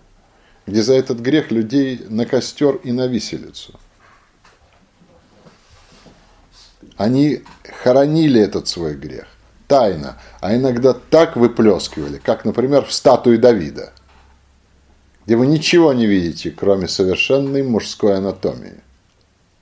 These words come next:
выдолбленной точными ударами резца из единой глыбы, глыбы каррарского мрамора.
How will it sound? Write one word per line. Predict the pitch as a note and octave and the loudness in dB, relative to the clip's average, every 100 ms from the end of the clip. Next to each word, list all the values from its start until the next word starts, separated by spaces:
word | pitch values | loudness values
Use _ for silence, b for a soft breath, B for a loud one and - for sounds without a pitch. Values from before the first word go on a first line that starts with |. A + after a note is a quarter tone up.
| _ _ _ _ _ _ _ _ _ _ _ _ _ _ _ | _ _ _ _ _ _ _ _ _ _ _ _ _ _ _
выдолбленной | E2+ B2 A#2+ G#2+ G2+ G2 F2 E2 D#2 b b - | 0 2 4 4 4 2 0 -4 -8 b b 2
точными | B2+ A#2 G#2 F#2+ F#2+ | 4 4 0 0 0
ударами | F#2+ F#2 G2 E2 D#2+ D#2 | 0 4 2 2 -4 -6
резца | E2 - - C3+ B2+ - | -6 -8 -2 0 0 -4
из | - F#2+ F2+ - | -8 -6 -8 -10
единой | F2+ F2 A2 A#2+ G#2 | -10 -2 0 2 2
глыбы, | F#2 G2 G2+ | 2 0 0
глыбы | G2 F#2 G2+ F#2+ | -4 0 0 0
каррарского | - E2 E2 - - E2 | -2 0 0 -4 -8 -8
мрамора. | E2+ D#2+ B1+ | -6 -6 -8